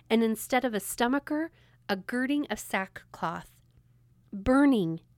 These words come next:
instead of beauty." So what message is our Lord, through the prophet Isaiah, trying to deliver to us?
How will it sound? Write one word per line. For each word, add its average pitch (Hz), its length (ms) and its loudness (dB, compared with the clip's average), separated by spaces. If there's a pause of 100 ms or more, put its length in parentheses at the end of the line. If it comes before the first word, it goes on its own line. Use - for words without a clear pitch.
(140)
instead 190 440 -2
of 175 120 -8
beauty." 170 480 -8 (680)
So - 200 -2
what 294 220 0
message 240 720 -2 (520)
is 214 160 -2
our 202 180 0
Lord, 196 600 -4 (560)
through 233 140 -2
the 214 80 0
prophet - 580 -4
Isaiah, 196 720 -4
trying 254 720 -2
to 247 140 -8
deliver 196 400 -6
to - 180 -12
us? - 380 -14